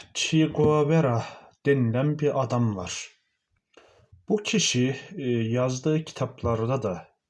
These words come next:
yaptığı açıklamalarda da Küba'daki masum insanların hakkını savunmaya çalıştığını,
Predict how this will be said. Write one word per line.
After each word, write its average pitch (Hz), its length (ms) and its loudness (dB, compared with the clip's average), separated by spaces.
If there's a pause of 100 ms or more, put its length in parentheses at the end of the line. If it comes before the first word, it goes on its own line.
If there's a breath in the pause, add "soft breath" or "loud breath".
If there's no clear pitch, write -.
yaptığı 135 500 -2
açıklamalarda 120 960 0
da 110 260 -2 (680 loud breath)
Küba'daki 139 640 2
masum 117 540 2
insanların 120 640 -2
hakkını 120 600 -4
savunmaya 120 680 0
çalıştığını, 107 880 -6